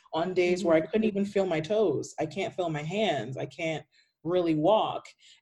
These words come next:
Speaker 1: And I can't explain that to him yet 'cause he's too young. He
Speaker 2: Yeah.
Speaker 1: wouldn't understand. So it was just trying to somehow maneuver through life, honestly, maybe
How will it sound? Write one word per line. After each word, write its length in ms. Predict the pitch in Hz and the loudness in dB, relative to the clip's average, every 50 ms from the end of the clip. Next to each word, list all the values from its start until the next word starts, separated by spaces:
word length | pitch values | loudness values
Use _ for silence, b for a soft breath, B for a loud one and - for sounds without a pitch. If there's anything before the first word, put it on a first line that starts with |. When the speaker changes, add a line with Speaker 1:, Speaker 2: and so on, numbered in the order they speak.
| b - | b -4
Speaker 1:
And 240 | 175 180 180 175 - - | -4 -4 -4 -6 -4 -2
I 140 | 180 180 | -2 -2
can't 360 | 190 185 - 233 226 214 - - | -2 0 2 2 2 2 2 -2
explain 460 | 226 214 - - 247 277 339 370 311 | -6 -6 -8 -8 -4 -2 0 0 2
that 180 | 190 170 - | 0 0 -2
to 80 | - 165 | -2 -2
him 180 | 160 156 156 156 | -2 -2 -2 -2
yet 200 | 156 160 - - | -2 -2 -2 -4
'cause 160 | 175 165 - | -4 -4 -4
he's 200 | 190 185 - - | -6 -6 -4 -4
too 100 | 220 220 | -2 -2
young. 340 | 214 247 269 285 220 170 160 | -2 -2 -2 -2 -2 -2 -2
He 60 | 170 | -2
Speaker 2:
Yeah. 80 | 160 156 | -2 -2
Speaker 1:
wouldn't 240 | 170 160 160 165 233 | -2 -2 -2 -4 -6
understand. 760 | 165 165 165 - _ - - 185 202 202 156 113 82 - - b b b b b b b b b | -8 -10 -14 -18 _ -10 -6 -4 -4 -4 -4 -6 -8 -12 -18 b b b b b b b b b
So 220 | - - 196 180 | 0 2 4 4
it 140 | 143 - - | 4 4 2
was 220 | - 190 190 - | 0 -2 -2 -2
just 240 | 196 190 190 - - | -4 -4 -4 -6 -6
trying 380 | - - 196 190 190 190 202 202 | -4 -2 0 0 0 0 -2 -2
to 100 | 202 190 | -4 -4
somehow 680 | 190 - - - - 208 214 214 208 202 202 190 190 | -6 -6 -6 -4 -2 -2 -2 -2 -2 -2 -2 -2 -2
maneuver 920 | 190 185 175 180 170 170 196 220 196 175 151 147 147 135 139 156 160 _ _ _ _ _ _ _ _ _ _ _ - - | -2 -4 -4 -4 -4 -4 -4 -2 -2 0 0 0 0 -2 -4 -6 -10 _ _ _ _ _ _ _ _ _ _ _ -14 -6
through 240 | - 220 226 208 180 | -2 0 2 2 2
life, 560 | 160 156 165 196 202 160 147 - - - - _ - | 2 2 2 2 2 0 0 -2 -4 -10 -14 _ -4
honestly, 600 | 165 170 185 190 175 160 - 165 156 156 151 156 | -2 -2 -2 -2 -4 -4 -4 -2 0 0 0 0
maybe 300 | 160 185 202 208 214 | 0 2 2 2 2